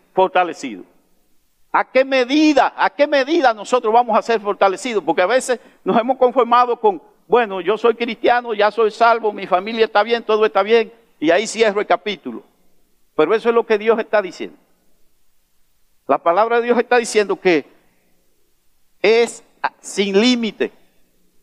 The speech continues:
Debemos ser fortalecidos sin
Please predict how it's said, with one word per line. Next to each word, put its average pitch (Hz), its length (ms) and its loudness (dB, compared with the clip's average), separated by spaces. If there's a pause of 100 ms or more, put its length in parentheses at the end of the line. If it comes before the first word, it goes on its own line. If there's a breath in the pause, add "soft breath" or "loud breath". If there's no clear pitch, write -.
(540)
Debemos 233 540 2
ser 240 220 2
fortalecidos 214 880 -2 (360)
sin 247 520 -4